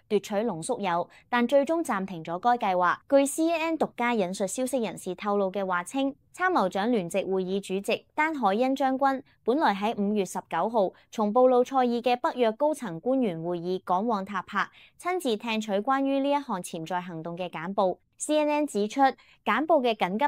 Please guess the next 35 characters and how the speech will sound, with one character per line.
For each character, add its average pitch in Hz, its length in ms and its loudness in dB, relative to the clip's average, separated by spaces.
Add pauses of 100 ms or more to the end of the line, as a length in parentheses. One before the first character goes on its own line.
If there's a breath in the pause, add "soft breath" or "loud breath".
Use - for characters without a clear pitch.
程 180 260 -8
度 180 300 0 (160 soft breath)
顯 226 180 2
示 285 220 -2
出 262 140 -4 (260)
川 359 220 -4
普 254 180 2
政 214 240 -2
府 196 240 -4
當 269 180 2
時 208 200 -2
距 190 160 -8
離 180 240 0
批 254 240 0
准 196 240 -4
呢 240 100 0
項 202 180 -4
高 247 160 6
風 254 240 2
險 190 220 -4
計 180 180 -2
劃 170 200 -2
有 170 160 -6
幾 160 180 -6
近。 165 400 -10 (100)
消 330 200 2
息 320 180 0
人 170 160 0
士 196 180 0
話 185 200 0
畀 196 120 2
C 262 260 0
N 254 120 4
N 247 180 0
聽， 254 300 -2